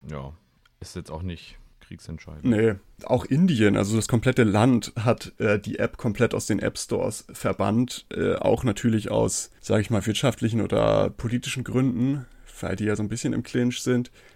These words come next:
Speaker 2: Äh, da kannst du's gar nicht mehr runterladen und es besteht auch der Aufruf, dass die Leute, die es schon runtergeladen haben, dass die das löschen sollen, ähm, und das nicht weiter nut-, nutzen sollen. Ich glaub, berühmtestes Beispiel bezüglich, äh, TikTok und der Umgang damit war der ehemalige U-S-Präsident Donald Trump. Der wollte die,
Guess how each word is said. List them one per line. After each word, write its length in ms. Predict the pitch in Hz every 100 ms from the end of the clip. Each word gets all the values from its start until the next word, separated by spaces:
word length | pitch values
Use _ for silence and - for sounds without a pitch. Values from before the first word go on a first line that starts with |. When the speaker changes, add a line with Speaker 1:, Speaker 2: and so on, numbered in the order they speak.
| -
Speaker 2:
Äh, 160 | 107 -
da 120 | 107
kannst 260 | 127 123
du's 100 | 120
gar 120 | 107 117
nicht 140 | 113
mehr 80 | 104
runterladen 640 | 120 143 135 123 123 123
und 180 | 95 104
es 140 | - -
besteht 340 | 104 123 -
auch 120 | 113
der 180 | - -
Aufruf, 400 | 120 - 117 -
dass 200 | 113 -
die 120 | 117
Leute, 300 | 113 107 110
die 80 | 104
es 80 | 98
schon 160 | 110
runtergeladen 680 | 107 107 110 104 104 104 101
haben, 280 | 101 110 107
dass 140 | 101 -
die 80 |
das 160 | 104 -
löschen 260 | 113 135 123
sollen, 400 | 117 117 120 - - - - - -
ähm, 220 | 104 101 101
und 140 | 101
das 100 | -
nicht 140 | 104
weiter 200 | 101 98
nut-, 200 | 98 98
nutzen 320 | 110 104 117 107
sollen. 260 | 101 98 - -
Ich 80 | -
glaub, 180 | 123 -
berühmtestes 520 | - 127 156 185 127
Beispiel 480 | - 120 135 - 131
bezüglich, 760 | 101 - 127 - 120 - - -
äh, 240 | 113 110
TikTok 540 | - 135 - 131 117
und 160 | 113 110
der 120 | 98
Umgang 360 | 123 131 127 117
damit 440 | 107 110 110 -
war 460 | 110 110 110 107 107
der 460 | 101 107 110 107
ehemalige 500 | 107 120 104 104 101
U-S-Präsident 1120 | 107 92 82 - - - 120 110 113 110 107
Donald 240 | 110 107 -
Trump. 360 | 135 139 139 -
Der 180 | 110 110
wollte 260 | 113 113
die, 140 | 113